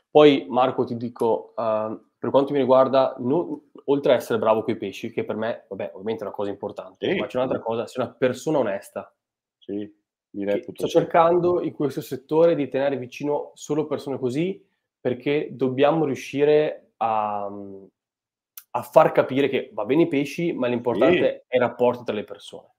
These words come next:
Speaker 2: Guarda, io dico sempre che vi-, prima vengono le persone, poi i pesci.
Speaker 1: Cento per cento.
Speaker 2: Perché se tu vendi i pesci belli, ma sei un delinquente, sei comunque un delinquente nella vita. Punto.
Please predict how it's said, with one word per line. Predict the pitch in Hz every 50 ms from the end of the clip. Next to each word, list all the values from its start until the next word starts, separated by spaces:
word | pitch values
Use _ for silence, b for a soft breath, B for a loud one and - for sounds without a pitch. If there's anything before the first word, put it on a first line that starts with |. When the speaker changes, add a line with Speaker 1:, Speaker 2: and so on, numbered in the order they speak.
| _ _
Speaker 2:
Guarda, | - 131 135 135 131 143
io | 156 175 180
dico | 180 175 175 175 139
sempre | - - 147 139 123 - 120 113
che | - - 117 113
vi-, | 120 139 190 - _
prima | - 123 139 160 170 175 175 165
vengono | 147 139 127 120 123 117 117
le | 110 110 107
persone, | - 113 101 - - 107 101 95 90 87 87
poi | _ - 110 110 107
i | 101
pesci. | - 95 92 90 - - 90 82 - _ _ _ _ _ _ _ _ _ _ _ _ _ _ _ _ _
Speaker 1:
Cento | _ - 135 120 123 120
per | - 117 113
cento. | 113 117 117 117
Speaker 2:
Perché | 113 113 110 104
se | - - 135 120
tu | - 165 165
vendi | 143 151 151 160 156 160
i | 143 147
pesci | - 143 131 - - 139
belli, | 117 127 131 127 120 117
ma | 113 110
sei | 107 - 117 117
un | 117 117
delinquente, | 113 113 113 110 110 - 113 107 107 107 104 - 110 110 113 113 _ _ _ _ _ _ _ _ _ _ _
sei | _ - 113 104
comunque | - 104 104 104 98 104 107
un | 104 98
delinquente | 98 98 98 95 92 - 95 92 92 90 - - 87 90
nella | 92 92 92 90
vita. | 85 90 92 95 - 90 85 _ _ _ _ _ _ _ _ _ _ _ _ _ _
Punto. | - 95 95 92 - - 87 -